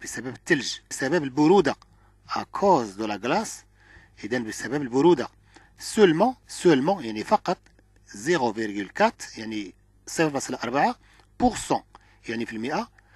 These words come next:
دو لو، يعني من الماء، دو لا بلانيت، يعني المتعلق بالكوكب، اي آ ليطا ليكيد، يعني هو في الحالة السائلة. بسبب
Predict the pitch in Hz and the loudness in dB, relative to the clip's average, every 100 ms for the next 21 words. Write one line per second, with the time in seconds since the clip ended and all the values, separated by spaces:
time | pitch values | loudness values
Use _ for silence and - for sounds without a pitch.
0 | _ - 104 120 113 127 233 _ - 107 | _ -20 -4 0 2 2 0 _ -10 -6
1 | 104 104 107 180 220 _ _ - 120 123 | -6 -6 -4 -4 -6 _ _ -6 -2 -2
2 | - 107 107 110 196 - 113 107 107 95 | -4 -6 -4 -4 -6 -6 -8 -8 -10 -12
3 | 92 104 113 107 104 104 - 98 95 104 | -14 -12 -12 -10 -10 -10 -14 -18 -10 -10
4 | 95 87 _ _ _ - - - 180 - | -10 -14 _ _ _ -16 -14 -12 -12 -8
5 | 254 - _ _ _ _ _ _ 233 247 | -8 -8 _ _ _ _ _ _ 0 0
6 | - 196 196 180 180 - 240 190 190 233 | 4 6 8 6 0 0 -2 -2 -2 -4
7 | - 247 175 95 - 120 135 127 139 156 | 0 0 0 -4 -10 -4 0 2 2 2
8 | 131 - 180 139 - 202 196 180 240 - | 0 -2 -2 -2 2 4 4 2 -2 -6
9 | _ _ _ _ _ - - - 240 180 | _ _ _ _ _ -10 -6 0 2 2
10 | 135 - _ _ _ _ _ 117 107 - | 0 -2 _ _ _ _ _ -6 -4 0
11 | 254 151 131 117 | 0 2 0 0